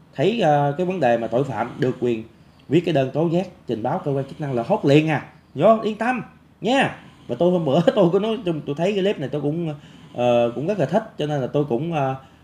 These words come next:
ờ, gửi cho cái group mà, cái nhóm của cơ, công an An Giang tôi gửi luôn rồi. <laughs> Tôi gửi cho nó nhanh nha. Mình người dân mình thấy cái gì sai phạm mình cứ cắt ra mình gửi, chứ mình <laughs> lên, lên mà không cần nói nhiều đâu ha.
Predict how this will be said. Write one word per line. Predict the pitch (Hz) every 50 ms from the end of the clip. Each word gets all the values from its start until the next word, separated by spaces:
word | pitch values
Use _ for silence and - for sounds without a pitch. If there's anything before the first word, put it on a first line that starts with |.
| - -
ờ, | - - 123 123 117
gửi | 101 107 117 143 190 190
cho | 175 147 143 143 - - - -
cái | 147 147
group | 143 185 202 - -
mà, | 113 110 104 104 101 101 101 98 98 98 -
cái | 151 147
nhóm | 143 156 180 185
của | - 139 135
cơ, | - 143 139 143 - - - - -
công | 131 135 143
an | 139 135
An | 135 135 135 131
Giang | 139 135 123 127
tôi | 139 113
gửi | 95 101 139 196
luôn | 190 170 170 151 139
rồi. | 120 - - - - - _ -
<laughs> | - 156 - 180 160 - - - -
Tôi | 143 143 -
gửi | 139 113 165
cho | 175 208 180
nó | 165 175 240
nhanh | 190 185 185 156 143 - - - -
nha. | 151 196 214 196 151 - - - -
Mình | 113 127 135 135 123 - - - - _ _ -
người | 135 147 147
dân | 143 175 180 180 160 139
mình | 117 117 120
thấy | 175 202
cái | 214 208
gì | 135 117
sai | 117 160 160 156
phạm | - 101 98 131 143 -
mình | 123 113
cứ | - 165 196 190 - -
cắt | 220 - -
ra | 196
mình | 165 135 120 110
gửi, | 107 113 143 208 - 349 - - -
chứ | 233
mình | 180 156 151 156
<laughs> | 160 170 214 196 202
lên, | 208 190 185
lên | 190 185 190 196 180
mà | 160 151 147 139 143 - - - - -
không | - 160 196 185
cần | 170 156
nói | 196 226 202
nhiều | 160 151 156
đâu | 180 202 196 - - - - - -
ha. | 151 180 190 160 139